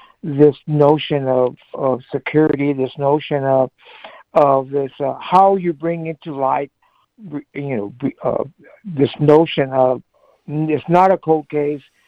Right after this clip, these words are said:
You want to reopen it. Are you going through the mechanisms in order to do that? And if so, do you have legal support? Talk about that for us,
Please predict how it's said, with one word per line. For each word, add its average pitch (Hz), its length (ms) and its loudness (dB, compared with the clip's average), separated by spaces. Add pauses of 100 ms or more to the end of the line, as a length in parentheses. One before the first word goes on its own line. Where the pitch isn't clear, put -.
(200)
You 156 160 -2
want 165 200 0
to 165 60 -2
reopen 151 520 -4
it. 139 260 -12
Are 143 140 -2
you 151 140 -6
going 165 260 -2
through 170 120 -8
the 151 140 -2
mechanisms 175 960 -4 (800)
in 156 80 -6
order 156 360 2
to 135 60 -14
do 175 200 -2
that? 196 440 2 (120)
And 143 420 -14
if 151 120 -6 (140)
so, 165 480 2 (200)
do 135 60 -18
you 151 120 -8
have 151 200 -4
legal 170 360 -4
support? 196 640 -4 (400)
Talk - 280 -6
about 143 320 -4
that 127 220 -10
for 123 220 -12
us, 123 80 -18